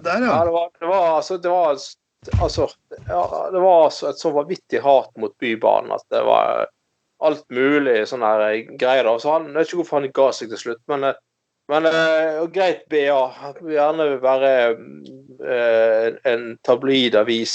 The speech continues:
Speaker 2: og drive på med populisme og alt det, sånne ting som det der. Men jeg synes jo tidvis de der Gjelsvik-greiene er jo noe som kanskje,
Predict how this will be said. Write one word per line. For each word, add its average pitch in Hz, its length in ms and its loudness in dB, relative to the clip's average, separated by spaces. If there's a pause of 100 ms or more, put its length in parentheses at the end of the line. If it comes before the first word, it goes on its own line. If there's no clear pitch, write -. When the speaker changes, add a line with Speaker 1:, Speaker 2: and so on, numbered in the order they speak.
(160)
Speaker 2:
og 101 240 2
drive 117 220 0
på 123 100 2
med 104 380 2 (560)
populisme 113 580 -2
og 110 140 4
alt 104 160 -8
det, 104 100 2 (140)
sånne 123 160 -8
ting 110 160 -4
som 107 100 2
det 104 140 0
der. - 100 -2
Men 117 200 2 (720)
jeg 135 140 2
synes 156 200 2
jo 135 120 4 (680)
tidvis 156 480 2
de 135 120 0
der 123 280 4
Gjelsvik-greiene 110 720 0
er 117 140 4
jo 127 80 0
noe 131 100 0
som 127 120 -8
kanskje, 113 320 2